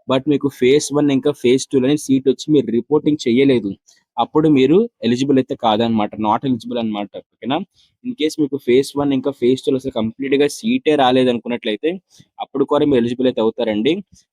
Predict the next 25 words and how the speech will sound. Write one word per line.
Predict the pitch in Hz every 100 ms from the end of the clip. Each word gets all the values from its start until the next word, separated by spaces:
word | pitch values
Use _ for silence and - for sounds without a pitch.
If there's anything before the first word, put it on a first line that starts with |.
| -
అలాగే | 113 127
మీరు | 156 143 131
ఇంకా | 143 139
ఫేజ్ | 123 139 147 135
వన్ | 135
ఇంకా | 135 135 143 -
ఫేజ్ | 123 135
టూ | - 120
లని | 117 143 196 - _ -
అసలు | 120 147 135 110
వెబ్ | 95 139
ఆప్షన్స్ | 139 - 143 147
మేము | 151 143 127
పెట్టలేదు | 117 127 131 127
అనుకున్నట్లయితే | 117 120 113 110 160 196 - _ _ _
వాళ్ళు | 104 110 139
కూడా | 135
ఎలిజిబుల్ | 117 131 123
అయితే | 117
అవుతారనమాట. | 113 120 117 104 104 151
So, | 175 139 - 113
only | 123 147 160
thing | - 131 131
ఏంటంటే | 123 113 107 165 202 _ _ _ -
మీరు | 120 151